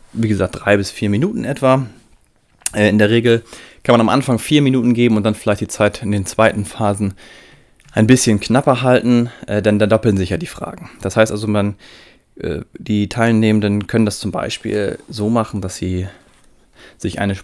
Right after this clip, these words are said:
Person spontan suchen, mit der sie anfangen wollen und dann eben halt diese ein bis drei Fragen sich gegenseitig stellen und so eine Art Interview machen zu zweit oder eben maximal zu dritt.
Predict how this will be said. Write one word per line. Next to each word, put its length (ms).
Person 460
spontan 520
suchen, 280
mit 100
der 100
sie 100
anfangen 420
wollen 300
und 360
dann 160
eben 300
halt 340
diese 280
ein 260
bis 120
drei 260
Fragen 380
sich 160
gegenseitig 640
stellen 380
und 260
so 100
eine 200
Art 220
Interview 360
machen 260
zu 120
zweit 480
oder 220
eben 180
maximal 460
zu 100
dritt. 320